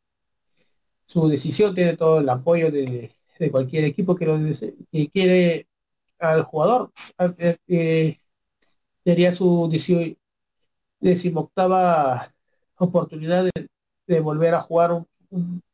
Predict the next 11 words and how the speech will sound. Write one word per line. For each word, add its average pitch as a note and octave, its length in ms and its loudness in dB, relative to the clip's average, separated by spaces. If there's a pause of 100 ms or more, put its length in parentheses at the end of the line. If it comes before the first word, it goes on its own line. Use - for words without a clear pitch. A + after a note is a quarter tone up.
(140)
una E3+ 460 -4
temporada D#3 320 -2
regular D3+ 320 -2
más. A#3 280 -4 (3000)
Pero E3+ 360 2
bueno, C#3+ 180 -8 (260)
es E3+ 720 0
decisión F3+ 420 0
de G3 80 -2
ju-, - 240 -4
del, E3+ 600 2